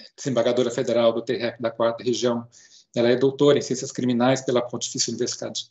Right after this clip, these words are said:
Universidade Católica do Rio Grande do Sul, na área Concentração, Violência e Segurança Pública.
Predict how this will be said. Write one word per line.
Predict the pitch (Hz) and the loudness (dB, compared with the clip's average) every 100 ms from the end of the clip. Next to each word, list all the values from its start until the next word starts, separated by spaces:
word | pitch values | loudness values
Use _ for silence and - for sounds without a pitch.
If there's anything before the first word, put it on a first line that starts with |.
| 117 | -8
Universidade | 113 110 123 110 - | -6 -2 2 2 0
Católica | 113 - 117 113 - | -4 2 4 4 -2
do | 117 | -10
Rio | - 113 | -6 -2
Grande | 113 110 107 | 0 -2 -4
do | - | -8
Sul, | - 147 160 170 - - - - - | -6 0 -2 -2 -18 -20 -20 -10 0
na | 143 | 4
área | 139 135 135 135 | 6 4 4 0
Concentração, | 143 - 131 131 123 - 131 135 | -4 -4 -4 -4 -4 -2 -2 0
Violência | 117 135 123 139 131 139 | 4 6 6 4 0 -2
e | |
Segurança | 127 127 123 131 127 - | -2 -2 0 0 -2 -6
Pública. | 127 - - | -6 -6 -14